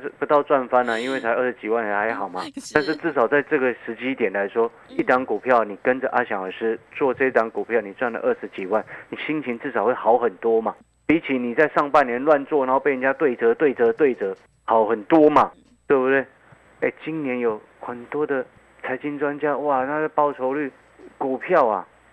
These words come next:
Speaker 1: 都赚不到两成，都没有，几乎赔钱的一大堆。哎，哎，今天，今年阿翔老师在今年的四月份还带我们所有会员朋友做了什么，你知道吗？宝林富锦啊，
Speaker 2: 嗯。
Speaker 1: 对不对？赚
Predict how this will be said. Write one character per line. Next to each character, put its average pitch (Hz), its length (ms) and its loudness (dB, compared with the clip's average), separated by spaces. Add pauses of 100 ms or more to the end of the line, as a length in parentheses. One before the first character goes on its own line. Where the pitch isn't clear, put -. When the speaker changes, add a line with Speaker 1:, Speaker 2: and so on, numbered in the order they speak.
(100)
Speaker 1:
都 175 140 2
赚 170 200 0
不 143 80 -2
到 165 140 2
两 110 240 0
成， 113 160 -6
都 165 160 2
没 151 140 -2
有， 131 160 0
几 151 120 -4
乎 160 120 2
赔 120 200 -4
钱 127 160 -2
的 123 80 -4
一 131 100 -8
大 143 220 4
堆。 117 300 0
哎， 87 60 -8 (420)
哎， 98 160 -6 (100)
今 131 140 -8
天， 131 140 -8 (120)
今 143 160 -6
年 120 140 -4
阿 123 100 -6
翔 113 200 -4
老 98 60 -6
师 113 180 -8
在 120 160 -6
今 127 260 -8
年 104 140 -6
的 101 100 -8 (100)
四 117 80 -10
月 117 160 -2
份 107 200 -6
还 101 140 -6
带 - 220 -2
我 107 160 -6
们 104 200 -8
所 123 180 -4
有 113 140 2
会 123 160 0
员 110 100 -8
朋 104 100 -6
友 107 140 -4 (400)
做 131 220 -2
了 110 80 0
什 101 100 -10
么， 95 100 -8
你 92 80 -10
知 101 80 -6
道 104 160 0
吗？ 92 200 -6 (500)
宝 95 220 -4
林 95 220 -10
富 117 200 -4
锦 - 260 -12
啊， 104 220 -10
Speaker 2:
嗯。 - 40 -20 (320)
Speaker 1:
对 101 100 0
不 101 100 -4
对？ 104 180 -4 (380)
赚 120 180 -4